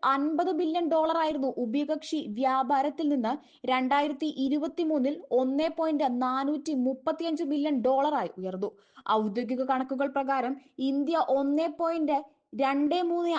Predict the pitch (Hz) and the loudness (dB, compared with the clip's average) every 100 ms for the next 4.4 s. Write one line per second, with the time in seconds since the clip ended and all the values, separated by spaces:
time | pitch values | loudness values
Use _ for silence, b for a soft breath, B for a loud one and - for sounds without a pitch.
0 | - 269 302 311 311 240 277 277 294 339 | 0 0 2 2 0 2 2 2 2 2
1 | 320 320 320 302 339 320 294 302 277 - | 2 2 0 -2 -2 -2 0 2 0 0
2 | 262 277 277 311 311 320 320 311 254 294 | 0 0 -2 -4 -2 -2 -2 -2 0 -2
3 | b b b 226 262 262 269 294 320 302 | b b b -2 0 2 2 2 0 -4
4 | - 339 339 | -4 -4 -4